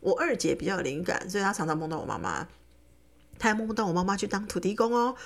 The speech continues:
我觉得这是一个好梦，所以我想要相信它是真的。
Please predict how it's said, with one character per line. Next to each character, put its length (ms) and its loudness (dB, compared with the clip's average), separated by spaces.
我 80 -4
觉 80 4
得 80 6
这 160 0
是 120 0
一 100 4
个 100 -2
好 240 -4
梦， 180 -2
所 160 -2
以 20 2
我 120 0
想 180 -2
要 100 -2
相 240 0
信 220 -2
它 160 -8
是 140 -4
真 280 -4
的。 140 -4